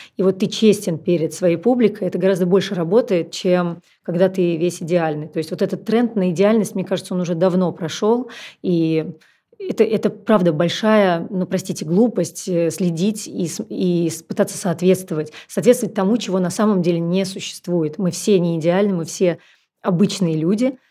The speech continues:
со своими, э, особенностями характера, со своими, м, тараканчиками в-, внутри, в голове, да? <laughs> Поэтому, поэтому, на мой взгляд, правда, нужно фильтровать и делить это все на сто и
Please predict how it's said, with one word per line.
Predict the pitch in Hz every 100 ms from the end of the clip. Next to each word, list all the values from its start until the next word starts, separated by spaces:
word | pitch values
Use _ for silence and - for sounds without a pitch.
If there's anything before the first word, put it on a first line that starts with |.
| _ -
со | - 208
своими, | 170 185 190 180 170 165 156 156 220 185 160
э, | 156 151 151 160 -
особенностями | 180 - 185 170 160 175
характера, | 160 180 196 240 - 214
со | 196 190
своими, | 170 170 180 170 160 156 - _ _ _ -
м, | 185 170
тараканчиками | - 185 175 254 247 - 214 208
в-, | 175 170 180
внутри, | 196 233 220 208 196
в | 190
голове, | 196 214 202 180
да? | 180 240 226 -
<laughs> | -
Поэтому, | 269 277 285 262 262 247 _ _ _ -
поэтому, | 269 226
на | 202
мой | 254 294
взгляд, | 214 190 -
правда, | 202 165 156 156 _ -
нужно | 220 220 220
фильтровать | 220 185 214 240 -
и | 160
делить | 196 233 196
это | 196
все | 185 214
на | 180
сто | 175 - 285 302
и | - 214 196 185 175